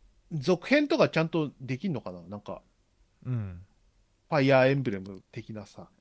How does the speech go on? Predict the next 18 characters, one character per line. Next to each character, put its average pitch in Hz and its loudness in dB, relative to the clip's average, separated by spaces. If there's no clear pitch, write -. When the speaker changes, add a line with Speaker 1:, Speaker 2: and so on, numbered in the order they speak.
Speaker 2:
う 165 -6
ん、 147 -2
な 170 2
い 240 2
ん 233 2
じ 139 -2
ゃ - -8
な 95 -8
い 90 -12
か 87 -14
な。 87 -20
Speaker 1:
な 135 0
い 143 2
の 113 -2
か 92 -12
な？ 95 -14
Speaker 2:
う - -12
ん。 107 -8